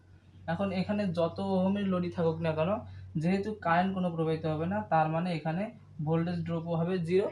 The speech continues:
তার মানে কোনো ভোল্টেজ পাওয়া যাবে না। সুতরাং এটা আমাদের একটি শর্ট সার্কিটের ন্যায় কাজ করবে, এখানে কোনো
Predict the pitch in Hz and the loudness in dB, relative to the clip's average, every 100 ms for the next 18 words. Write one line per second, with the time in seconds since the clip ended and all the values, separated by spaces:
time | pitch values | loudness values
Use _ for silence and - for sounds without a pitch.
0 | - - - 156 170 175 175 185 165 156 | -6 -12 0 2 2 0 -2 -4 -2 -2
1 | 156 190 160 151 143 131 123 - - - | -2 -2 2 2 2 -2 -6 -14 -18 -20
2 | - 175 185 208 214 170 170 170 165 165 | -8 -4 -2 -2 0 -2 0 0 0 0
3 | 175 170 - 190 196 - - - - - | 0 -2 -2 -4 -4 -6 -12 -14 -14 -14
4 | - - 180 170 190 180 180 180 175 160 | -12 2 4 4 2 2 2 2 2 2
5 | 151 139 151 147 180 - 156 165 165 185 | 0 -4 -4 -4 -4 -4 -4 -2 0 -2
6 | - - - - 160 | -6 -14 -10 -2 0